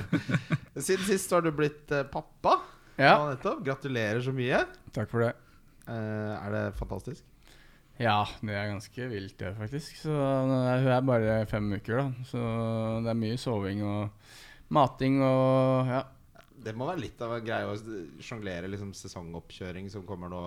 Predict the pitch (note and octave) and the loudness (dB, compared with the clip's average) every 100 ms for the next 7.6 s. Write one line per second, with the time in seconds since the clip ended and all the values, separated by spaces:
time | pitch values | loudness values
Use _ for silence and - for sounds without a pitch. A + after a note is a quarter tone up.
0 | E2+ E2+ - - F#2 D#2+ D#2 E2+ - F2 | -8 -10 -12 -16 -12 -12 -12 -14 -14 -14
1 | F#2 F2 F2+ - - - F#2 F2+ F2+ F2 | -14 -16 -18 -20 -20 -20 -16 -12 -10 -8
2 | F2 F#2 - - - B2+ - - - D3+ | -8 -8 -8 -10 -10 -10 -10 -8 0 4
3 | D3 F3+ D#3+ A#2+ C3+ G3 F#3 - C3 A#2 | 8 10 8 6 4 4 2 2 4 4
4 | A2+ A2 G#2+ G#2+ G#2 G#2 G2+ - B2+ G#2+ | 4 2 2 2 0 -2 -4 -6 -6 -4
5 | G2+ D#3+ C#3 - - F3+ C#3+ B2 A2+ G#2+ | -2 0 0 -2 -6 -2 -2 0 0 -2
6 | G2+ - F#2+ G2+ G#2 F#2 G2 F#2+ F#2+ F2+ | -4 -6 -6 -4 -6 -6 -8 -8 -8 -10
7 | G2+ F2+ D#2+ E2 G#2+ A2+ | -10 -10 -8 -8 -8 -8